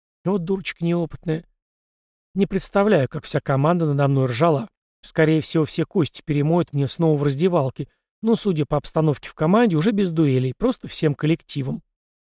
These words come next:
Вроде бы я оторвалась, но ни одно укрытие не могла найти. Везде воняло так, что, подходя к любому зданию, начинало сводить желудок. И незаметно я подобралась к последнему заданию —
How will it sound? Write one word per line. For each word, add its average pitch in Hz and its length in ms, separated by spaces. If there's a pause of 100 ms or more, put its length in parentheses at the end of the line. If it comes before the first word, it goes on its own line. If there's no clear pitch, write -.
(840)
Вроде 156 300
бы 143 60
я 156 140
оторвалась, 185 580
но 139 60
ни 139 100
одно 143 300
укрытие 196 400
не 190 80
могла 185 340
найти. 127 440 (500)
Везде 202 340
воняло 220 320
так, 254 240
что, 170 160
подходя 185 380
к - 80
любому 170 360
зданию, 190 400
начинало 160 420
сводить 147 380
желудок. 170 500 (420)
И 170 80
незаметно 208 500
я 208 140
подобралась 202 480
к - 80
последнему 151 560
заданию — 135 680